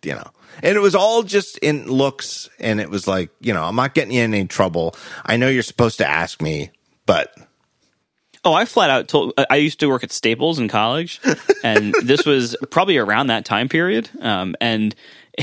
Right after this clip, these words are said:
Speaker 2: and this was a, you know, this was one of those times when you would sell a bunch of printers, but printers stopped coming with cables,
Speaker 1: <laughs>
Speaker 2: uh, because they realized that you could, you know, the retailers were much happy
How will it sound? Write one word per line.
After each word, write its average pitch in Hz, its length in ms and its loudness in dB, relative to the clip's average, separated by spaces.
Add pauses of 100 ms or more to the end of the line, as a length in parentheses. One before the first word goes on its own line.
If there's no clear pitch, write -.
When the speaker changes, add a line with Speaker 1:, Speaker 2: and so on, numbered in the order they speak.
(180)
Speaker 2:
and 117 360 0
this 139 280 0
was 123 260 0
a, 123 140 -2 (240)
you 120 80 0
know, 95 60 -2
this 107 160 -6
was 110 80 -6
one 113 100 0
of 110 80 -2
those 113 100 0
times 143 340 0
when 104 280 0 (440)
you 117 300 0
would 104 140 -4
sell 113 160 0
a 117 40 0
bunch 117 200 -2
of 143 80 -4
printers, 196 420 -2
but - 220 -4
printers 180 400 0
stopped 156 260 -2
coming 120 240 0
with 110 160 -2
cables, - 480 -6 (280)
Speaker 1:
<laughs> - 280 -6
Speaker 2:
uh, - 300 -4
because 110 380 -2
they 110 160 2
realized 127 720 0 (220)
that 113 360 0
you 120 340 0
could, 113 560 0
you 104 220 -2
know, 127 60 2
the 113 100 -2
retailers 143 420 0
were 120 60 -2
much 120 220 0
happy 110 440 -2